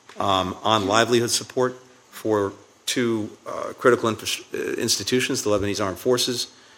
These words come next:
and the Internal Security Forces. These are the, um, state guarantors of Lebanon's, uh, sovereignty, uh, and, um, uh, the, you know, they've been incredibly challenged. The value of the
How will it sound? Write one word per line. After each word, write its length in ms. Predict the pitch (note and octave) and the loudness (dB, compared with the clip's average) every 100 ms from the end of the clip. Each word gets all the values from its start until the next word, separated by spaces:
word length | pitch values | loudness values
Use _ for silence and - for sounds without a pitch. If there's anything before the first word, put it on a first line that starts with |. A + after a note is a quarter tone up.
| - - | -20 -6
and 160 | G#2 G2+ | -2 0
the 80 | |
Internal 300 | G2 - A#2+ | 0 2 2
Security 380 | G#2 G2+ A#2 B2 | 4 2 2 2
Forces. 540 | B2+ C#3 C3 F2 D#2 - G2+ | 2 -2 -2 -4 -8 -10 -2
These 340 | A#2 B2 A2+ | 0 2 0
are 460 | - G#2 G#2+ B2 B2+ - - - _ | 0 0 2 2 0 -12 -20 -20 _
the, 420 | G#2+ G#2+ G#2 G2 - | -6 -2 -2 -2 -4
um, 260 | G2 F#2 - | -4 -4 0
state 440 | - - A#2 B2+ - - _ A2 | 0 4 4 2 -14 -20 _ 0
guarantors 800 | A2 A2 G2+ A#2 B2 B2+ - - - _ - | 4 4 2 2 2 0 -6 -12 -20 _ -6
of 320 | G#2 G2+ F#2+ | -2 0 0
Lebanon's, 640 | G#2 G#2+ G#2 G#2 G2+ F#2 | 0 2 2 2 0 0
uh, 200 | G2+ F#2+ F2+ - | 2 0 0 -4
sovereignty, 560 | - G#2+ A#2+ B2+ E3+ - - _ - | 0 2 2 -4 -8 -8 -20 _ -14
uh, 260 | E2+ F2 - | -6 -6 -4
and, 460 | G2+ G2 F#2 F#2 F#2 | -2 -2 -4 -4 -2
um, 380 | F2+ F2 F2 | -2 -2 -6
uh, 160 | - - - - - - - G2+ | -10 -10 -10 -8 -10 -10 -14 -8
the, 240 | G2 A2 - | -2 -2 0
you 120 | A#2 | -2
know, 120 | G#2+ | -2
they've 340 | E2+ G#2 G2+ - - - - - - - - C3 | 2 0 0 -8 -18 -14 -10 -10 -10 -12 -12 -2
been 120 | C3+ | 0
incredibly 440 | C3 D3+ F3+ D3 | 2 6 6 6
challenged. 460 | F#2+ F#2 D#2+ D#2+ - - - - - - | 0 -2 -4 -6 -12 -16 -20 -20 -20 -10
The 600 | G2+ G#2+ G#2 G#2 G2 A2 - - - - - | 0 2 2 0 -4 -8 -16 -20 -20 -20 -2
value 540 | G#2+ A#2+ C3+ C3 B2 | 4 6 8 6 6
of 200 | G#2+ F#2+ | 4 2
the 320 | G#2 F#2+ F2+ | -2 -2 -6